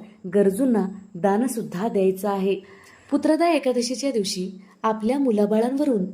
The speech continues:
ही एक वस्तू उतरून टाका. यामुळे मुलांच्या प्रगतीमध्ये अडथळे येत असतील, मुलांचं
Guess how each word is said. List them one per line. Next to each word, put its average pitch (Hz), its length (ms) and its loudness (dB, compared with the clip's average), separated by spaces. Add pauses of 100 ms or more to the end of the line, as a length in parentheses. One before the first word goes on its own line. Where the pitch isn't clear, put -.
(240)
ही 311 240 6
एक 302 140 2
वस्तू 214 340 0 (180)
उतरून 196 320 -2
टाका. 196 300 -4 (340)
यामुळे 208 500 2 (200)
मुलांच्या 277 420 2
प्रगतीमध्ये 226 720 0 (300)
अडथळे 196 440 0
येत 277 200 0
असतील, 185 380 -4 (300)
मुलांचं 196 400 -2